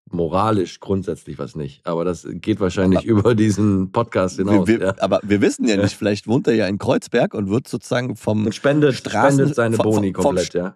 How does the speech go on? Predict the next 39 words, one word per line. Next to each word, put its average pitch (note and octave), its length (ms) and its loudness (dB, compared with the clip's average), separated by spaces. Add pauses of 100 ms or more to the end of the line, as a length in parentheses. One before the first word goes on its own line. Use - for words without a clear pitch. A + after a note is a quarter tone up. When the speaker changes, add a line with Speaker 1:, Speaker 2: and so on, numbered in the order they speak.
Speaker 1:
Ja, F2 80 -6
Speaker 2:
vom F2+ 140 2
Speaker 1:
ist - 120 -8
klar. G#2 120 -4
Speaker 2:
Straßenfest D#3 840 -2
am B2 160 -2
Paul-Linke-Ufer D3+ 1000 0
der C#3 180 -4
Grünen C3+ 300 0
Bundestagsfraktion B2+ 880 0
wird C#3 140 0
dort A#2+ 100 0
eingeladen C3+ 480 0
und C3 80 -2
gefeiert. G3 420 0 (140)
You A2+ 140 -2
don't A#2+ 320 2
know, C3 400 0
Speaker 1:
Hm. D#2 120 -14
Speaker 2:
was A2 200 -4
die A#2 200 0
Nutzenfunktion A#2+ 800 -2
der G#2+ 120 0
einzelnen A2 360 -4
Menschen C#3+ 320 -2
ist. G#2 180 -2
Also G#2+ 180 -2
insofern A#2 400 2
Speaker 1:
Ja, - 20 -4
Speaker 2:
ist A#2+ 120 -4
Speaker 1:
okay. A#2+ 160 0
Speaker 2:
doch, - 120 -8
ist - 140 -8
doch G#2+ 60 -2
eine G2 100 -2
Speaker 1:
Ja. D#2+ 60 -2
Speaker 2:
gute A#2+ 160 -2
Sache. A#2+ 260 0 (280)
Nee, A2+ 200 2